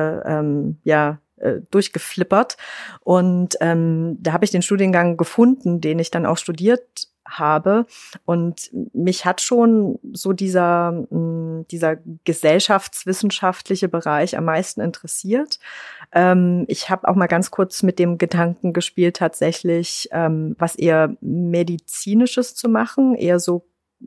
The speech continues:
Forensik. Das fand ich <laughs> auch immer total spannend. Ähm, und ja, wie es dann dazu gekommen ist, ich glaube, ich fand da einfach dieses Kommunikationsthema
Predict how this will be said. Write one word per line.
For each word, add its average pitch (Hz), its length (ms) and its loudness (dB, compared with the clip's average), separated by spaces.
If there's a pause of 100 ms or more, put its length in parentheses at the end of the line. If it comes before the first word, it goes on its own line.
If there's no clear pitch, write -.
Forensik. 180 1000 0
Das - 160 -4
fand 175 180 0
ich - 140 -2
<laughs> - 40 -14
auch - 160 -10
immer 208 180 0
total 202 420 0
spannend. 214 580 0 (540)
Ähm, 180 760 4 (100)
und 170 560 -2
ja, 156 360 0 (100)
wie 175 140 -2
es 185 100 -4
dann 180 140 4
dazu 170 220 0
gekommen 175 340 0
ist, 160 140 -4
ich - 120 -8
glaube, 165 220 2
ich - 140 -2
fand 165 180 0
da 160 80 4
einfach 165 380 0
dieses 170 600 -8
Kommunikationsthema 156 1160 0